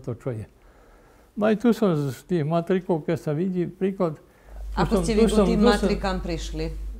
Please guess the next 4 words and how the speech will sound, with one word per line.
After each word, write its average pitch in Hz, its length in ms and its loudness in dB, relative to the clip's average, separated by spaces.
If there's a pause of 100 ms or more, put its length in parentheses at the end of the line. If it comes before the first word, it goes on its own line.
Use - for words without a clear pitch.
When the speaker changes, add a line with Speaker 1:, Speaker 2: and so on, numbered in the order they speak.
Speaker 1:
Matrikám 220 560 0
som 190 180 -2 (220)
prišiel, 202 420 -2 (640)
ha, 202 160 -4